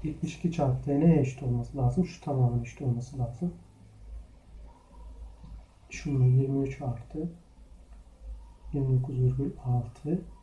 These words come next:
ve aradaki boşluk, o da elli ile gidiyordu. Elli çarpı aynı süre. Arkadaşlar,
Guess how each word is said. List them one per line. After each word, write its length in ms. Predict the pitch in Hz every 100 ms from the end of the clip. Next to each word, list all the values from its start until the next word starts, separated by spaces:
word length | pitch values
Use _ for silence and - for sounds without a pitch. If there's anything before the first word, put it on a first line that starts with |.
| - - - - -
ve 120 | 160 165
aradaki 460 | 143 127 127 131
boşluk, 520 | 123 - - 170 -
o 80 | 147
da 200 | 147 190
elli 280 | 165 147 143
ile 220 | 131 123
gidiyordu. 540 | 123 123 123 165 170 -
Elli 340 | 147 135 -
çarpı 540 | - 123 117 - 165 190 - - - - - - - - - - -
aynı 280 | 175 156 127
süre. 280 | 127 - 110 - - - - - - - - -
Arkadaşlar, 540 | 127 127 - - -